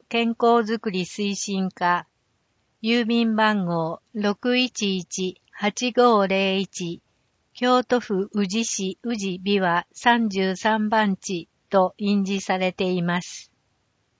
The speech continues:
同封書類のご案内。新型コロナワクチン接種にかかる接種券等のご案内、兼接種済証台紙、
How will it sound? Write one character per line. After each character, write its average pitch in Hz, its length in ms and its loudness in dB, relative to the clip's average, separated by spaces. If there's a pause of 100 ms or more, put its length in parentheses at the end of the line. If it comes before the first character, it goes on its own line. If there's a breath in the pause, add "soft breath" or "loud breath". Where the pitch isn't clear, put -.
(760)
同 254 260 4
封 254 300 0
書 240 220 0
類 196 240 0
の 175 180 0
ご 180 220 2
案 185 260 0
内。 180 320 -2 (800)
新 254 380 -2
型 247 320 2
コ 233 140 0
ロ 233 120 2
ナ 240 200 0
ワ 233 160 0
ク - 120 -16
チ 202 180 -2
ン 196 120 0
接 233 200 0
種 208 260 -2
に 185 160 -2
か 185 120 -4
か 196 220 0
る 185 100 0
接 185 220 -4
種 - 260 -4
券 190 300 0
等 185 280 2
の 170 200 -2
ご 185 200 2
案 180 280 0
内、 175 280 -4 (440)
兼 196 360 -2
接 190 280 -8
種 240 260 -4
済 226 260 0
証 202 360 2
台 185 280 0
紙、 190 360 -6